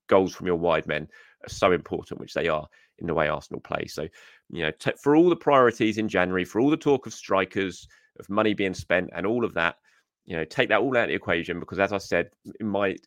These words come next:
from my understanding, and certainly from what, you know, other journalists who cover the club say as well, that doesn't look like a, that too much of a realistic prospect. Even Mikel said it after the game at the weekend. He said it was, it wasn't really unre-, unrealistic prospect to bring in a striker.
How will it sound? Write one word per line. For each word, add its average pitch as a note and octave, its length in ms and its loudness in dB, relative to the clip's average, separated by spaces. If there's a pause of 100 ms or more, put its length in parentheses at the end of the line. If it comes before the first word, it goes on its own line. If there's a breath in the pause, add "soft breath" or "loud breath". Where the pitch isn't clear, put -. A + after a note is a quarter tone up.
(380)
from G#2+ 140 -2
my G2+ 240 4
understanding, F2 500 -2
and E2 160 -8
certainly F2+ 400 -4
from E2+ 300 -6 (160)
what, F#2 240 -2 (160)
you F#2+ 100 -14
know, E2 240 -4
other F2+ 240 -2
journalists F2 420 -2
who D#2+ 60 -14
cover E2 220 -6
the - 60 -18
club - 240 -8 (800)
say F2 220 -4
as D#2+ 100 -8
well, D2+ 240 -4 (400 soft breath)
that E2+ 160 0 (240)
doesn't F2 240 -4
look F2+ 140 -2
like F2 180 -8
a, C#2 60 -16 (160)
that - 200 -4
too - 140 -16
much - 200 -10
of - 40 -20
a D2+ 60 -4
realistic D#2+ 420 -8
prospect. - 400 -12
Even F#2 160 -8
Mikel E2 300 -6
said - 180 -10
it - 100 -10
after D2+ 240 -12
the - 100 -12
game D2+ 280 -8 (460 soft breath)
at D#2+ 100 -2
the E2+ 80 -8
weekend. D#2 380 -6
He - 40 -16
said - 200 -8
it - 60 -8
was, - 140 -12 (120)
it E2+ 80 -12
wasn't E2 260 -6
really D#2+ 140 -6
unre-, D#2 260 -6 (220)
unrealistic F2 640 -4
prospect - 380 -10
to - 60 -20
bring D#2 180 -8
in D2+ 80 -10
a D2 60 -14
striker. - 460 -10